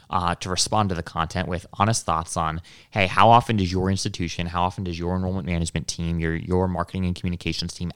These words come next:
actually do A B testing with respect to email?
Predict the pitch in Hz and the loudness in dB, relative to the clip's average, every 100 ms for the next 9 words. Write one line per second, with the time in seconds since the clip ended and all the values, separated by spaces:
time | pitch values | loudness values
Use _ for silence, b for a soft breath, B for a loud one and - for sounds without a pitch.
0 | - 90 - - 107 104 85 82 80 80 | -2 -2 -2 -4 -4 -4 -6 -8 -6 -8
1 | 82 _ 87 80 127 147 - - - 82 | -10 _ -8 -6 -6 -6 -8 -10 -6 -6
2 | 80 - B B B 92 90 92 - 82 | -8 -12 B B B -4 -2 -4 -4 -8
3 | - - 131 87 - - | -8 0 2 2 -4 -14